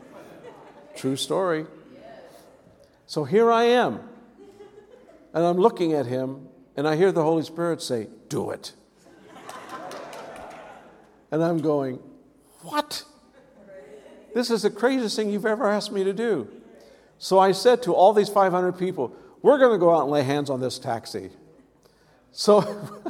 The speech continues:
<laughs> can you imagine this? A Holy Ghost meeting.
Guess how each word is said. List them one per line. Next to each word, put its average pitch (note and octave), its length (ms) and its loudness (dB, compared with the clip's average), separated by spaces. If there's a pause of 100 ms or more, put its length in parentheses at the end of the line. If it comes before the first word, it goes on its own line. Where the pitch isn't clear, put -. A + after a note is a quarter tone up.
(560)
<laughs> - 800 -20
can B3+ 160 2
you C4 140 2
imagine G3+ 480 2
this? G#3 380 2
A E3+ 60 2
Holy C#4+ 320 6
Ghost B3 320 8
meeting. B3 520 2